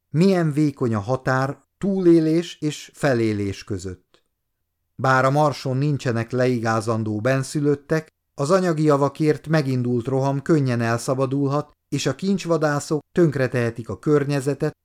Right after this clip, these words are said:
feldúlhatják a kutatók számára értékes területeket,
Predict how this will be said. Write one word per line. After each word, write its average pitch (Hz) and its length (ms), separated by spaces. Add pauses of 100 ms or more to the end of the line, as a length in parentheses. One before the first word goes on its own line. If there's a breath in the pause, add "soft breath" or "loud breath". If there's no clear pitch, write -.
(120)
feldúlhatják 135 880
a 117 100
kutatók 117 520
számára 120 500
értékes 120 600
területeket, 147 800